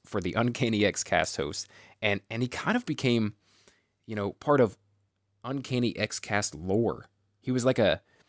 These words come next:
recurring character that fans recognized almost as much as the hosts themselves. So, all right, so now that you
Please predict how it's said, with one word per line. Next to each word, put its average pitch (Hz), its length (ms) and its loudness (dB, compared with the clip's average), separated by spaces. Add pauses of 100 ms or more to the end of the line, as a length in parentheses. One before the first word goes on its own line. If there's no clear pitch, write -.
(180)
recurring 131 600 0
character 110 520 2
that 85 200 -2
fans 107 340 0
recognized 87 840 0
almost 151 300 4
as 117 100 0
much 113 220 2
as 104 120 -4
the 92 80 -8
hosts - 360 -2
themselves. 92 680 0 (1000)
So, 101 300 -2 (600)
all 123 100 8
right, - 180 0
so 104 260 0
now 117 360 2
that 135 160 2
you 110 400 2